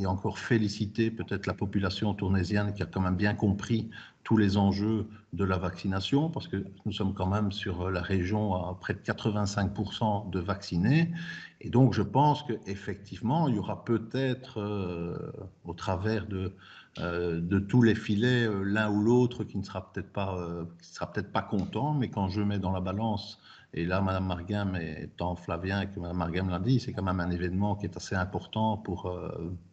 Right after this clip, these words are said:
pour l'économie, pour le tourisme, et cetera, et cetera. Ben, je pense que oui, effectivement, euh, ça risquera peut-être de, de déplaire à l'un ou à l'autre. Et je répète, et je répéterai encore, euh,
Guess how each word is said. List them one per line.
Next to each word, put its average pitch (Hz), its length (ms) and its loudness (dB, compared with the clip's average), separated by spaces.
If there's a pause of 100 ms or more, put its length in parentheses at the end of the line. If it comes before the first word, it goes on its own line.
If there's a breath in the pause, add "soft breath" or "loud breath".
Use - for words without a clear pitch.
pour 82 140 -2
l'économie, 90 680 6
pour 98 160 -4
le 87 80 -4
tourisme, 95 420 -4
et 82 80 -6
cetera, 82 340 -8
et - 40 -10
cetera. 110 480 -2 (380 loud breath)
Ben, - 120 -12
je 85 120 -8
pense 113 320 0
que - 100 -6
oui, 98 320 0
effectivement, 104 720 -2
euh, 90 100 -2
ça 82 180 -8
risquera 82 400 -8
peut-être 95 280 -6
de, 90 180 -4 (440 loud breath)
de 87 120 2
déplaire 92 460 2
à - 20 2
l'un 95 220 2
ou 85 100 2
à - 20 0
l'autre. 143 380 4 (480 loud breath)
Et 92 60 -8
je - 100 -6
répète, 117 560 0
et 98 60 -8
je 85 80 -8
répéterai 87 420 -6
encore, 90 400 -2
euh, 87 80 -4